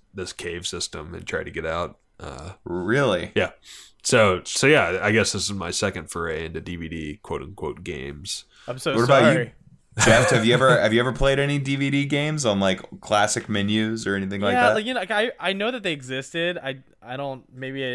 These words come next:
Speaker 3: I, I just try to block that part out of my memory. Um, if I did had,
Speaker 2: Mm-hmm.
Speaker 3: if I had played any, and I, I know that they were there. Um, I, I'm not. I wasn't very surprised that this was a thing, but I, I mean, <sighs> God,
Speaker 1: I gue-,
Speaker 3: it
Speaker 1: I guess we should differentiate too.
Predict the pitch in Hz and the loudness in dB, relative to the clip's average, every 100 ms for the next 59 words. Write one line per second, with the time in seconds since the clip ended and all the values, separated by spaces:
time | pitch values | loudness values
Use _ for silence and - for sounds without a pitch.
0 | - 123 123 120 - - 127 123 107 117 | -8 -12 -12 -16 -14 -8 -6 -6 -8 -10
1 | 123 131 117 135 127 123 120 120 120 120 | -8 -8 -6 -6 -2 -4 -4 -8 -8 -8
2 | 127 139 147 110 127 120 113 110 113 127 | -8 -8 -10 -10 -8 -8 -10 -16 -20 -16
3 | 123 113 120 123 127 104 101 87 120 117 | -12 -10 -10 -10 -8 -8 -8 -8 -8 -8
4 | 120 120 135 131 135 139 143 151 123 135 | -8 -8 -8 -6 -8 -8 -8 -8 -8 -4
5 | 160 175 190 220 190 151 135 120 104 101 | -2 2 2 4 2 2 2 0 -6 -8
6 | 127 117 110 123 123 139 143 135 147 143 | -6 -6 -6 -8 -8 -6 -4 0 -2 -2
7 | 127 127 127 117 - 117 117 120 113 113 | -4 -4 -4 -10 -6 -4 -2 -4 -4 -6
8 | - _ _ _ _ _ 123 - 120 113 | -8 _ _ _ _ _ -12 -12 -12 -12
9 | - 131 123 113 120 117 - - _ _ | -8 -6 -6 -6 -6 -6 -12 -20 _ _
10 | _ 139 170 165 170 185 185 170 - - | _ -8 -8 -6 -2 0 0 -2 -8 -12
11 | - - _ _ - - - 147 - 147 | -18 -20 _ _ -20 -20 -4 0 2 0
12 | 143 151 165 190 202 - 107 98 95 87 | 0 2 4 4 2 2 0 0 -2 -4
13 | - 92 87 95 98 | -2 -2 0 0 0